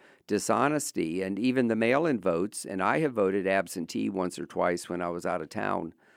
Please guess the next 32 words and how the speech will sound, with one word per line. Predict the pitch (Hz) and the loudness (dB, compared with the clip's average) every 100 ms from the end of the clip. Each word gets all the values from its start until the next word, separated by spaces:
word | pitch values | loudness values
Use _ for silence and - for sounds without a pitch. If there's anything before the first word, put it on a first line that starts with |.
| - _ _ | -20 _ _
um, | - 82 82 - | -10 -6 -6 -6
on | 92 82 | -6 -6
an | 78 | -6
election. | 78 98 110 - 65 95 | -2 0 0 -2 -6 -4
In | 92 | -4
fact, | 90 90 - | -2 -2 -2
in | 90 | -6
the | 82 | -6
two | - 101 | -6 -4
thousand | 95 104 123 92 | 0 0 0 -4
election, | 76 80 - 85 | -2 -4 -4 -6
I | 90 90 | -4 -4
was | 82 | -4
in | 85 82 | -6 -4
Africa, | 101 123 - - 78 | -2 0 -2 -4 -6
believe | - 80 85 - | -6 -6 -6 -6
it | |
or | 80 | -8
not. | 80 76 85 - _ - - _ - | -8 -6 -8 -10 _ -20 -20 _ -8
Uh, | 87 | -4
that | 87 92 87 | 0 0 0
was | 90 - | -4 -8
the, | - 85 82 76 _ _ _ _ _ _ - - - _ | -6 -6 -6 -10 _ _ _ _ _ _ -20 -18 -18 _
you | 110 | 0
know, | 92 | 2
election | 90 92 95 - 90 90 | 4 4 2 0 0 0
that | 80 80 76 | -2 -4 -4
George | - 92 90 - | 0 0 0 -2
W. | 95 85 | -2 -2
Bush | 76 98 98 - | -2 0 0 -4
barely | 76 76 113 117 107 92 | -2 4 8 8 8 6
won | 98 101 87 101 | 4 4 2 -2